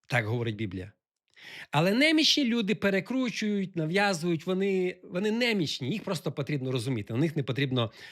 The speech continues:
е, обіжатися. Їжа взагалі не впливає на спасіння, про це сказав сам Ісус. Але якщо людина думає, що якщо я буду їсти сало, то я втрачу спасіння, то вона думає, що спасіння залежить від сала.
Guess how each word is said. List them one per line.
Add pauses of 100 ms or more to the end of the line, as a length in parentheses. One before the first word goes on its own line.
(260)
е,
обіжатися. (1000)
Їжа
взагалі
не
впливає
на
спасіння,
про
це
сказав
сам
Ісус. (640)
Але
якщо
людина
думає, (600)
що (380)
якщо
я
буду
їсти
сало,
то
я
втрачу
спасіння,
то
вона
думає,
що
спасіння
залежить
від
сала.